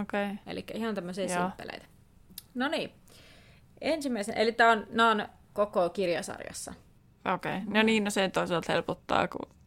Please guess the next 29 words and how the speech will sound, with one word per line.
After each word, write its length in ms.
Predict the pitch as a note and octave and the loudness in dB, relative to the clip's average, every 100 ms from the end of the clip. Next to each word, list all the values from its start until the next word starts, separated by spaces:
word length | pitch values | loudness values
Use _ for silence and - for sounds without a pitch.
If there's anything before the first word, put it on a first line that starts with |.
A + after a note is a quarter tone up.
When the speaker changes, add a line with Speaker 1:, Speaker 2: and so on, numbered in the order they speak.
| - | -10
Speaker 1:
että 240 | - - - | -8 -6 -4
joo, 300 | - E3+ F#3 | 0 0 -2
Speaker 2:
Joo. 180 | F#3+ F3 | -2 -2
Speaker 1:
no 80 | F2+ | -2
niin. 160 | - - - - - - - G3 - - | -4 -8 -14 -20 -20 -20 -12 -12 -12 -12
Tästä 240 | F3+ - - | -10 -10 -8
tajusin, 520 | - - F#3 F#3+ F#3+ | -4 -2 -4 -6 -6
reagoin 520 | F#3+ G3+ G3 G3+ G3+ G#3+ | -4 -4 -4 -2 -4 -2
siihen. 500 | G#3 G3+ G3+ G#3 - F#3 | -2 -2 -2 -4 -6 -4
Speaker 2:
Joo. 200 | D#3+ - - - | -4 -6 -18 -8
No 200 | A3 D4+ | -2 0
niin, 220 | C4 E3+ | 0 0
elikkä 480 | G3+ G#3+ A3+ G#3+ - - - | 0 0 2 4 4 2 -6
mikä 300 | G3+ - F#4 | -2 0 2
taikaolento 680 | E4 D4+ C#4+ A#3 A3+ A3 G3+ | 4 4 6 4 4 4 0
mainitaan 760 | G3+ G#3 G3+ F#3 F3+ F3+ F3 F#3 | 0 2 2 0 4 6 4 2
kolmesataakuusikymmentäyksi 1500 | B3 C4 A#3 - F#3 G3 G3+ F#3+ F3 E3 E3 F3+ F3 - - | 0 2 0 0 0 0 0 -2 -4 -2 -2 -2 -2 -6 -6
kertaa? 680 | C3+ - - - - F#3+ - - | -6 -6 -8 -10 -8 -10 -10 2
Tää 140 | A#3 | 6
on 160 | G#3+ G3+ | 6 4
yksi 320 | G#3+ - - - | -2 -6 -10 -6
Speaker 1:
Olisikohan 400 | - - G#3 G3 - | -6 -2 -2 -2 -4
Speaker 2:
isoimpia, 580 | A3 A3 G#3+ F3+ F3+ E3+ | 2 4 6 6 6 4
Speaker 1:
pöllö? 120 | E3+ - - | 4 0 -10
Speaker 2:
tää 120 | - G3+ | -4 -2
on 120 | F3+ - | -4 -10
isoimpia 420 | - A3 F3 - | -10 -8 -8 -8
lukuja. 220 | - - - - | -8 -12 -16 -2
Pöllökö? 380 | A#3 G3 D#3 | 4 4 2